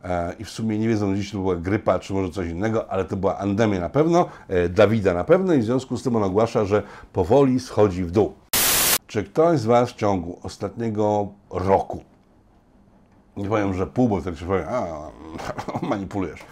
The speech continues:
w ciągu ostatniego roku, od czasu zniknięcia nagle pandemii,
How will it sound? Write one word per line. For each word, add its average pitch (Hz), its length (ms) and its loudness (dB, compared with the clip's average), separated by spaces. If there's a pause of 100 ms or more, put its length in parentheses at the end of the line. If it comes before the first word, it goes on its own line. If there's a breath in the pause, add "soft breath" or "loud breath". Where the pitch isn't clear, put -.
(360 loud breath)
w - 60 -20
ciągu 98 280 -2
ostatniego 104 640 -2
roku, 90 420 0 (520 loud breath)
od 98 220 -4
czasu 104 680 -2
zniknięcia 110 640 -2
nagle 98 420 0
pandemii, 90 1040 -4